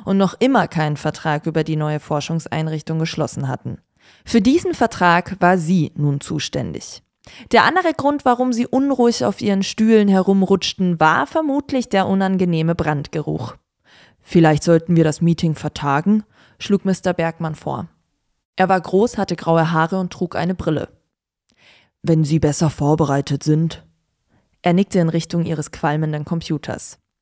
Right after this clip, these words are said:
Charity lächelte warmherzig, obwohl sie am liebsten mit irgendetwas geworfen hätte.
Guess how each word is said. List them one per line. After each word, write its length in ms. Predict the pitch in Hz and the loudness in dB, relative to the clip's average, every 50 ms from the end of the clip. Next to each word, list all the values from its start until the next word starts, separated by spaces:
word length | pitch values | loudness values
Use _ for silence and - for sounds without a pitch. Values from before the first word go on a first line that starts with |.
| _ _ - - - - 233 - - | _ _ -20 -20 -20 -20 -20 -14 -4
Charity 380 | - - 254 269 302 311 - 311 | 2 4 4 4 4 2 0 2
lächelte 460 | 247 202 190 - 208 180 170 - 151 | 2 2 2 2 0 -2 0 -2 -2
warmherzig, 720 | 143 143 139 147 151 151 147 147 143 - - 156 151 - - | -2 -2 -2 -2 -2 -2 -2 -4 -4 -4 -6 -6 -6 -4 -6
obwohl 220 | 165 - 175 170 | -4 0 0 0
sie 120 | 160 170 170 | 2 2 0
am 120 | 170 170 | 0 2
liebsten 340 | 170 196 190 - - - 185 | 0 -2 -4 -6 -8 -6 -4
mit 160 | 175 165 - | -4 -2 0
irgendetwas 600 | 151 170 175 180 180 160 160 - - 170 - - | 0 0 0 0 -2 -4 -4 -4 -4 -6 -4 0
geworfen 580 | - 170 156 143 160 160 160 165 - - 156 151 | 0 0 0 2 0 0 0 0 -2 -2 -2 -2
hätte. 440 | 139 135 - - 135 127 127 127 | -2 -4 -4 -6 -6 -6 -6 -8